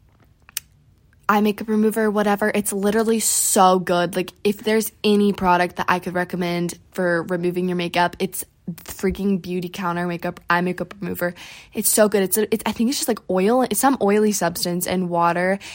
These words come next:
and so you have to shake it up, and then it smells, like, really natural, and it's just, like, it's just, like, good. Like, there's no chemicals in that sucker. Like, it is good.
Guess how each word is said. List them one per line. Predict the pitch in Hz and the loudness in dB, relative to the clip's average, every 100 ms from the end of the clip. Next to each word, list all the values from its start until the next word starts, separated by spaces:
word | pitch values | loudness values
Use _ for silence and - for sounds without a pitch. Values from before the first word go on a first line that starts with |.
| - | -10
and | 208 | -6
so | 220 | 2
you | 208 | 2
have | 202 | 2
to | |
shake | 202 - 180 220 | -2 0 0 2
it | 202 | 4
up, | 180 175 | 4 2
and | 190 185 | -2 -2
then | 185 | -2
it | - - | -4 -6
smells, | - 180 190 190 | -2 2 2 2
like, | 180 175 | 0 0
really | 180 190 | -2 0
natural, | 185 175 170 170 175 165 165 | 2 2 2 0 -2 0 0
and | 170 | -2
it's | 175 - | -4 -6
just, | 196 185 | -8 -4
like, | 170 - - | -4 -4 -8
it's | 202 | -6
just, | 269 294 | -2 0
like, | 269 180 | 0 0
good. | 180 160 | 0 0
Like, | 175 | 0
there's | 180 196 202 | 0 -2 -2
no | 175 170 175 170 | -4 -4 0 0
chemicals | 170 175 175 - - | -2 -6 -8 -8 -6
in | |
that | 175 - | -4 -6
sucker. | - - - | -10 -8 -8
Like, | - 190 | -8 -6
it | 190 | -4
is | 190 | -4
good. | 185 - - - | -6 -8 -6 -6